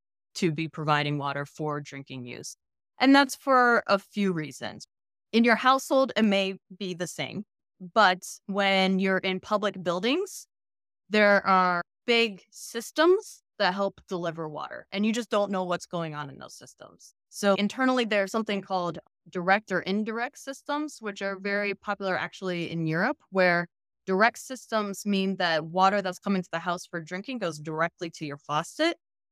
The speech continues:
but then it stores the water that is used elsewhere in your house. And so then there's that risk for contamination. If there's another container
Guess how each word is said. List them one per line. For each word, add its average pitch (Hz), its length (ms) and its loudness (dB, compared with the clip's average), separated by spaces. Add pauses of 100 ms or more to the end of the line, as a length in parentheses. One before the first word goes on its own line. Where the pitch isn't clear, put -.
but 196 120 -2
then 208 140 4
it 196 120 -4
stores 226 680 0 (100)
the 190 100 0
water 175 580 4 (100)
that 185 100 0
is 170 140 -2
used 175 240 -4
elsewhere 165 380 -4
in 147 60 -4
your 143 200 -8
house. - 260 -20
And 170 120 -6
so 175 160 -8
then 185 200 0
there's 180 200 2
that 165 220 2
risk 170 400 -4 (100)
for 175 120 -8
contamination. 160 920 -4
If 156 100 -12
there's 160 200 -6
another 175 380 0
container 180 600 -6